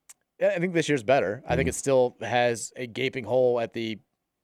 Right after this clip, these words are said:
Speaker 2: Guard.
Speaker 1: secondary ball handler
Speaker 2: Yeah.
Speaker 1: position, which wound up being our, our, I mean, I was gonna say Achilles heel, but we had a million Achilles heels. We had Achilles, uh, like, all over, uh, ourselves last year. We
Speaker 2: Ours Achilles heels had Achilles heels.
Speaker 1: we had no strengths. So,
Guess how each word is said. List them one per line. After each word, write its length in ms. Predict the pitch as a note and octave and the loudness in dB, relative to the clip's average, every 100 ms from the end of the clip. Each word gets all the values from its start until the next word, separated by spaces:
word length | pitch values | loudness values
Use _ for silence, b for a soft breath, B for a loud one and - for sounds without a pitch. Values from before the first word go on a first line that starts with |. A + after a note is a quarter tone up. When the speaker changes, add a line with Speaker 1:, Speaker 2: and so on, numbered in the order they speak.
| _ - | _ -2
Speaker 2:
Guard. 160 | C3+ | 2
Speaker 1:
secondary 380 | C#3+ C#3+ C3 B2 | 4 4 2 0
ball 240 | G#2 B2 C#3 | 2 2 2
handler 260 | A2 G#2+ | 0 -2
Speaker 2:
Yeah. 60 | D3 | -4
Speaker 1:
position, 460 | A#2+ G#2+ - B2+ A2+ | -4 -6 -8 -10 -8
which 280 | A2 - - _ _ _ | -8 -8 -12 _ _ _
wound 240 | A2 B2 C3+ | -6 -2 0
up 80 | B2 | -2
being 160 | B2 | -2
our, 140 | A2+ A2 A#2 | -2 -4 -6
our, 160 | A2+ - _ | -10 -10 _
I 40 | |
mean, 160 | F#2+ F2 | -16 -10
I 60 | G2 | -10
was 260 | F#2 - | -8 -10
gonna 80 | A#2 | -8
say 180 | - A2 | -6 -8
Achilles 380 | - A2+ G2+ B2 | -6 -8 -6 -4
heel, 120 | A#2+ | -4
but 100 | G2+ | -4
we 100 | G2+ | -6
had 80 | G#2 | -6
a 60 | |
million 340 | G2 G#2+ A#2 G#2 | -8 -8 -8 -8
Achilles 360 | - G#2 G#2 | -10 -8 -8
heels. 120 | G#2 G#2+ b b | -8 -12 b b
We 80 | C4 | 0
had 80 | A3+ | 2
Achilles, 500 | - G3+ F3+ C#3+ F#3 | 2 4 4 0 -10
uh, 520 | E3+ _ A#2+ - E3 | -20 _ -20 -14 -12
like, 140 | D#3 D3 | -10 0
all 240 | D#3 C#3+ | 2 4
over, 360 | C#3 G#2+ D2+ _ G#2+ | 0 -2 -12 _ -10
uh, 40 | |
ourselves 520 | G2+ A2+ - A#2 G2+ | -8 -6 -4 -4 -2
last 260 | A2 F#2+ - | -4 -4 -8
year. 100 | G#2+ | -8
We 160 | B2 | -2
Speaker 2:
Ours 240 | A2+ C3 B2 | 6 8 6
Achilles 460 | A2+ - A#2+ G2+ | 2 4 4 4
heels 300 | - A#2 F#2+ | 4 4 2
had 240 | - G2 F2+ | 2 2 2
Achilles 380 | - C#2+ C#2 - | 0 -4 -4 -4
heels. 280 | D2 C2 | -4 -2
Speaker 1:
we 60 | C3+ | 0
had 100 | C#3+ | 2
no 140 | C3+ | 2
strengths. 580 | A#2+ - G#2 D#2+ - - _ _ _ | 0 -4 -6 -8 -20 -20 _ _ _
So, 420 | - C#3+ B2 A#2+ | 2 4 4 0